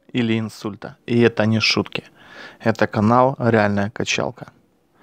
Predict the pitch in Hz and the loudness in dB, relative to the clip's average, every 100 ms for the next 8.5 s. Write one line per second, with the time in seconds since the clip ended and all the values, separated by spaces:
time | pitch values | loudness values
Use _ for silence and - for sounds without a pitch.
0 | - - - - - - - - 147 160 | -20 -20 -18 -16 -14 -16 -14 2 4 6
1 | 185 160 135 101 - - - - - _ | 6 6 2 -2 -14 -20 -20 -20 -20 _
2 | _ _ - 151 220 214 202 175 165 151 | _ _ -4 -2 4 6 6 6 6 8
3 | 127 110 107 104 98 - - - 139 156 | 6 4 -2 -4 -8 -18 -8 0 4 4
4 | - 117 107 - _ _ _ _ _ _ | 0 -4 -6 -12 _ _ _ _ _ _
5 | _ _ _ _ - 131 120 117 - 170 | _ _ _ _ -4 0 2 2 4 4
6 | 123 101 - - 143 127 110 127 156 - | 4 2 -4 2 4 4 4 2 0 -10
7 | - - - - _ - 151 170 160 120 | -20 -18 -18 -20 _ -2 2 4 4 4
8 | 127 117 - 165 | 2 2 2 2